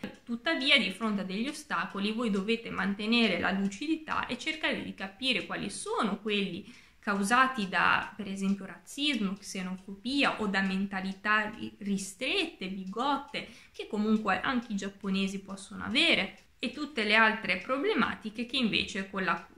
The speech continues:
cultura giapponese non hanno niente a che fare. Per esempio, quando io ho soggiornato in Giappone, a Kyoto, eh, per frequentare la scuola di giapponese per stranieri,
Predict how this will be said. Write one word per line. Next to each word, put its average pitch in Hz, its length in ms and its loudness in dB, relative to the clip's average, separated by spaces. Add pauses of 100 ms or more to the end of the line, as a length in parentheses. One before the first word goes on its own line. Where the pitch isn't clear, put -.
(160)
cultura 208 440 -2
giapponese 208 680 0
non 233 200 4
hanno 185 180 4
niente 185 360 4
a 190 40 -8
che 190 180 -14
fare. - 500 -4 (160)
Per 196 100 0
esempio, 233 540 2
quando 202 300 0
io 208 180 2
ho - 20 -2
soggiornato 190 640 -4
in 190 100 0
Giappone, 190 600 -2
a 190 60 -4
Kyoto, 190 500 -4 (300)
eh, 190 260 -2
per 185 200 -6
frequentare 196 580 0
la 190 100 0
scuola 196 400 -2
di 185 140 -4
giapponese 190 600 -2
per 220 160 -10
stranieri, 185 880 0